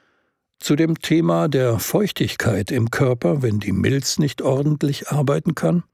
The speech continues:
Die Versorgung des Körpers wird immer schlechter und die Milz schafft nur noch den Transport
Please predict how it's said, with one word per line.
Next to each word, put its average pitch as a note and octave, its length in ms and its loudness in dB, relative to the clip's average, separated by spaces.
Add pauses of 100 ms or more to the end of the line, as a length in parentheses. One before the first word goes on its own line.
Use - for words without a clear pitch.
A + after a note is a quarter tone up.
(920)
Die D3 80 4
Versorgung D3+ 720 4
des - 200 -4
Körpers A2 420 0
wird B2 140 0
immer C#3 240 2
schlechter C#3 460 0
und A2 320 -4
die C3 80 2
Milz C#3 500 2
schafft - 580 -4
nur D3+ 260 2
noch E3+ 280 -2
den A2+ 260 -2
Transport - 840 -4